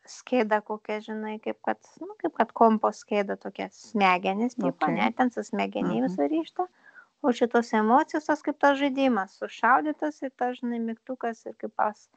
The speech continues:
Speaker 1: ten kaip paspausti, ten ir užviras iki pat viršaus.
Speaker 2: Mhm.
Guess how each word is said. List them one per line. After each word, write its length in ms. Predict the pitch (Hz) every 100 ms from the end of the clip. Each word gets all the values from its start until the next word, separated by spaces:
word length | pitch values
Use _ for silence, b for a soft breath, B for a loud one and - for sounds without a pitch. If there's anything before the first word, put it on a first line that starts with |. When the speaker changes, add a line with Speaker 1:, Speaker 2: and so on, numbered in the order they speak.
| _ _ _ -
Speaker 1:
ten 140 | 233
kaip 180 | 226 214
paspausti, 560 | 214 208 - 240 254 233
ten 240 | - 220
ir 100 | 214
užviras 560 | 214 208 202 196 180 -
iki 160 | -
pat 240 | - - -
viršaus. 600 | - 220 - - _ - _ _ _ _ _ _ _ _ - - -
Speaker 2:
Mhm. 500 | 185 170 165 165